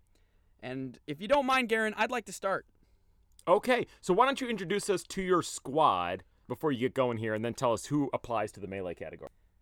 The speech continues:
Speaker 1: So at fourth level, the trainers are allowed to have three Pokemon, right?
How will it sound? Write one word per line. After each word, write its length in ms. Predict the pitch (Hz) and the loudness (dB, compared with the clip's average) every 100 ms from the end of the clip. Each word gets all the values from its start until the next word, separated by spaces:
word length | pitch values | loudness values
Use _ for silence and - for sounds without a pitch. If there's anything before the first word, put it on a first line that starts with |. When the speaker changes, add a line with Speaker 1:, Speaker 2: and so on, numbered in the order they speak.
| _ _ _ - | _ _ _ -8
Speaker 1:
So 280 | - 240 - | 0 0 2
at 200 | 233 - | 0 0
fourth 320 | - 330 269 | -4 -4 0
level, 400 | 226 190 185 180 _ _ _ _ _ _ _ | 0 2 0 -4 _ _ _ _ _ _ _
the 140 | 160 180 | -10 -8
trainers 380 | - 262 247 | -4 -2 0
are 140 | 202 185 | 2 2
allowed 220 | 180 170 | 4 2
to 60 | 156 | 0
have 120 | 156 | -4
three 180 | 165 156 | -4 -2
Pokemon, 460 | 139 127 113 107 | -2 -2 -6 -6
right? 200 | 123 143 | -2 -2